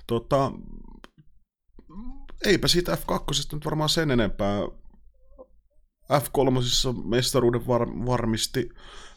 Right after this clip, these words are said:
Robert Schwarzman, joka itse asiassa ajaa Ferrari-kuskiohjelmassa tätä nykyään. Ja, nykyään ja tota, Niko Kari jopa pääsi ihan podiumille, podiumille asti, asti tota lauantai-kisassa, ja tänä sunnuntaina oli sitten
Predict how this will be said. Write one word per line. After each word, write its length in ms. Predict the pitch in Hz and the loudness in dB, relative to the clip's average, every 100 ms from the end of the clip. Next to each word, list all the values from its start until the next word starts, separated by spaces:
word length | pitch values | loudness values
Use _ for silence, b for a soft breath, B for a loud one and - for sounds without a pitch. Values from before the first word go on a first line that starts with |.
| - | 0
Robert 400 | 139 135 135 - | 4 4 4 2
Schwarzman, 680 | - 156 117 - - 90 82 | 6 8 6 4 2 2 0
joka 240 | 85 - | -4 -4
itse 140 | 90 - | -4 -4
asiassa 180 | 98 98 | -4 -2
ajaa 180 | 92 | -4
Ferrari-kuskiohjelmassa 1300 | 98 117 104 80 62 - 67 65 - - - - - - | -2 0 0 -2 -8 -10 -10 -8 -8 -8 -10 -6 -6 -6
tätä 280 | 58 - 50 | -8 -8 -8
nykyään. 500 | 50 50 - 50 50 | -8 -8 -2 2 2
Ja, 100 | - - - - B B B B B B B | 0 -4 -6 -6 B B B B B B B
nykyään 420 | 95 - 92 90 | -6 -4 -4 -4
ja 80 | 85 | -6
tota, 640 | 90 87 - 92 92 85 - _ _ _ _ _ _ _ _ - - | -8 -10 -6 -4 -4 -6 -10 _ _ _ _ _ _ _ _ -12 -4
Niko 260 | 165 - | 0 2
Kari 280 | - 147 147 | 4 6 6
jopa 180 | 143 143 | 4 0
pääsi 260 | - 143 | 0 0
ihan 140 | 151 139 | 0 2
podiumille, 640 | 160 143 127 117 113 113 110 B B | 4 6 4 4 4 4 2 B B
podiumille 540 | - 170 139 113 107 117 | -4 -2 2 2 4 4
asti, 340 | 120 - 90 - B B B B B B B | 4 0 -6 -10 B B B B B B B
asti 420 | - 156 - 131 | 0 0 0 -2
tota 320 | 127 - 113 113 | -4 -2 2 6
lauantai-kisassa, 720 | 113 101 92 92 92 - 101 | 6 4 2 -2 -6 -2 -2
ja 60 | |
tänä 240 | 92 101 95 | 0 0 0
sunnuntaina 600 | 101 95 85 85 82 78 | -2 -2 -4 -6 -8 -8
oli 160 | 76 | -6
sitten 240 | 76 - | -8 -8